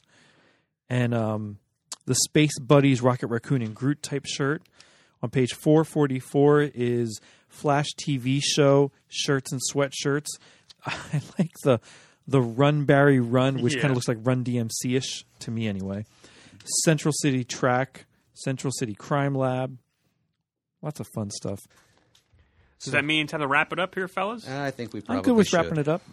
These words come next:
Speaker 2: All right.
Speaker 1: There's this month's
Speaker 3: Closing
Speaker 1: previews.
Speaker 2: You wanna recap the, uh, choices for Off the Racks this month?
Speaker 1: This month's Off the Racks, we're gonna do four of 'em.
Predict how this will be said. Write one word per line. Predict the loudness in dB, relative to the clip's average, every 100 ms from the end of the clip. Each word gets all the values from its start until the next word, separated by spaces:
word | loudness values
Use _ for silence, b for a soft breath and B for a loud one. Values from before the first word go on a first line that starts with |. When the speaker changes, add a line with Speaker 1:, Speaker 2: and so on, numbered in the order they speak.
| -14
Speaker 2:
All | -10 -10
right. | -8
Speaker 1:
There's | 0 2 4
this | 2 4
month's | 2
Speaker 3:
Closing | 4 4 4
Speaker 1:
previews. | 4 -2 -2
Speaker 2:
You | -6
wanna | -4 -2
recap | -4 2 2 2 -2
the, | -8 -4 -4 -4 -6
uh, |
choices | -6 -6 -6 -10
for | -8 -4 -2
Off | -2 -4
the | -6
Racks | -4 -4 -6 -14
this | -12
month? | -8 -10 -10 _
Speaker 1:
This | -8 -6 -2
month's | -2 -2
Off | 0 0
the | 2
Racks, | 2 2 2 0
we're |
gonna | 2 2
do | 2 2
four | 8 10 10
of | 6
'em. | 0